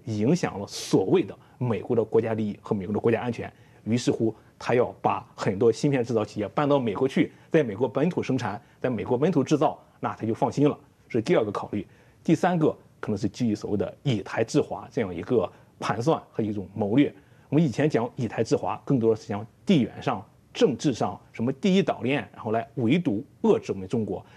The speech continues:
实际上，现在美国发现台湾要把它拉到西方的这种产业链当中去，让台湾跟我们中国大陆进行脱钩断链。美国现在搞所谓的小院高墙，不把它的先进的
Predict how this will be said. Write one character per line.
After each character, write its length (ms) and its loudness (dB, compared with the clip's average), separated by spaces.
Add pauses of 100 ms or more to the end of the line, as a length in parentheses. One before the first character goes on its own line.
实 140 -8
际 60 2
上， 120 4
现 160 2
在 140 0
美 160 -6
国 120 -2
发 160 0
现 240 0 (360)
台 220 0
湾 260 4 (400)
要 160 4
把 100 -8
它 140 -2
拉 260 2
到 180 -2
西 280 -2
方 120 0
的 60 2
这 100 -4
种 140 0
产 220 -2
业 60 4
链 140 0
当 140 -2
中 140 -2
去， 240 -2 (420)
让 220 2
台 180 -4
湾 240 4 (640)
跟 160 4
我 60 0
们 140 -4
中 100 -2
国 100 0
大 140 -4
陆 260 -2
进 120 -14
行 100 -8
脱 220 0
钩 260 -2
断 160 0
链。 160 -4 (380)
美 280 2
国 240 2
现 100 -2
在 80 2
搞 160 0
所 140 -2
谓 80 0
的 80 2
小 240 -2
院 140 0
高 160 -2
墙， 240 -12 (560)
不 160 4
把 180 -2
它 140 -2
的 80 0
先 240 0
进 100 4
的 100 2